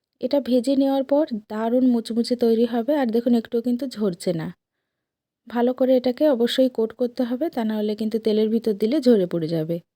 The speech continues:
তেলটাকে হাই ফ্লেমে গরম করে নিয়ে তারপরে গ্যাসের ফ্লেমটা মিডিয়ামে রেখে এগুলোকে ভেজে নিতে হবে। হাই ফ্লেমে ভাজবেন না, তাহলে পুড়ে যাবে আর উপরটা কিন্তু ক্রাঞ্চি হবে না। উল্টে পাল্টে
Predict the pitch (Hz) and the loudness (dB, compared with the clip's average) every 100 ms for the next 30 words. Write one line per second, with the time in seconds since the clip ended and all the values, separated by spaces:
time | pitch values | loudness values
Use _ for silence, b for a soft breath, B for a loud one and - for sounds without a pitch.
0 | _ _ _ _ _ _ _ _ - 277 | _ _ _ _ _ _ _ _ -2 0
1 | 277 294 294 262 262 269 277 294 277 240 | 0 0 -2 0 0 2 2 4 2 4
2 | 240 240 254 254 247 262 381 233 202 220 | 2 2 2 4 4 2 0 -4 -4 -2
3 | 220 247 254 - _ _ - 208 226 220 | 0 2 0 -4 _ _ -8 -6 -4 -2
4 | 214 208 214 262 311 - 220 233 233 269 | 0 0 2 0 0 -2 0 0 2 2
5 | 269 262 240 240 - 381 587 b b b | 4 2 2 0 0 -2 -2 b b b
6 | _ - 220 220 220 285 220 190 185 170 | _ -4 0 0 0 0 0 0 -2 -4
7 | 175 165 185 - 208 233 247 247 269 254 | -6 -6 -8 -4 -2 0 2 2 2 2
8 | 233 233 247 294 320 247 226 226 - 233 | 0 2 2 2 -2 -2 -2 -2 -4 0
9 | 247 240 240 294 427 202 185 185 214 226 | 2 2 -2 -4 -6 -6 -6 -4 -4 -4
10 | 220 226 233 330 - 196 175 185 185 160 | -2 -4 -4 -4 -4 -4 -4 -4 -4 -4
11 | 156 165 - _ _ _ _ _ _ _ | -8 -12 -16 _ _ _ _ _ _ _
12 | _ _ _ _ _ _ _ _ _ 269 | _ _ _ _ _ _ _ _ _ -6
13 | 269 311 294 262 254 | 0 0 2 2 4